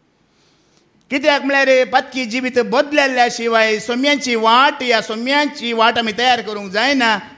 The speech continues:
सोम्यांचें येणें तुजें तें आनी म्हजें तें जायना म्हणून आमी आयकलें. देखून मोगाच्या भावा भयण्यांनो, आतां मुखार आमी हेंच देवाचें उतर आमी आयकत येले. कित्याक म्हळ्यार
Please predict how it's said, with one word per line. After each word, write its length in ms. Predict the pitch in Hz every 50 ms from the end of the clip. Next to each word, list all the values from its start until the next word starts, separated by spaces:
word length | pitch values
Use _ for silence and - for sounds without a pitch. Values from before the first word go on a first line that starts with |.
| - -
सोम्यांचें 520 | 262 247 254 285 302 311 302 302 269 247
येणें 400 | 233 226 247 294 320 320 294 233 220 -
तुजें 280 | 269 277 269 254 220 220
तें 100 | 233 226
आनी 100 | 226 220
म्हजें 260 | 226 240 262 285 285
तें 260 | 269 269 294 330 359 - - - - - - _ - - 151
जायना 400 | 170 233 254 302 320 320 320 302
म्हणून 200 | 294 285 277 269
आमी 160 | 254 247 240
आयकलें. 480 | 240 262 285 269 262 226 180 147 127 - - - _ _ _ _ _ _ _ _ _ _ _ _ _ _ _ _ _ _ _ _ _ _ _ _ _ _ _ _ _ _ _ _ _ _ _ _ _ _ _ _ _ _ _ _ _ _ _ _ _ _ _ _ _ _ _ _ _ _ _ _ _ _ _ _ _ _ _ _ _ _ _ _ _ _ _
देखून 200 | 170 196 202 202
मोगाच्या 520 | 208 220 247 240 240 226 - 220 214 202 196
भावा 260 | 196 185 202 233 240
भयण्यांनो, 380 | 226 220 220 220 214 214 208 208
आतां 240 | 208 190 202 196
मुखार 340 | 202 247 269 262 254 240 226
आमी 560 | 226 226 233 226 214 202 185 190 208 226 - - _ _ _ -
हेंच 300 | 220 254 311 - - 339
देवाचें 380 | 320 320 320 311 302 - 294
उतर 200 | 285 277 233 262
आमी 180 | 254 247 240 240
आयकत 380 | 240 269 294 254 269 247 190 202
येले. 200 | 196 185 165 135 113 110 - _ _ _ _ _ _ _ _ _ _ _ - _ _ _ _ _ _ _ _ _ _ _ _ _ _ _ _ -
कित्याक 300 | 220 233 262 247 226 196
म्हळ्यार 300 | 226 226 226 240 240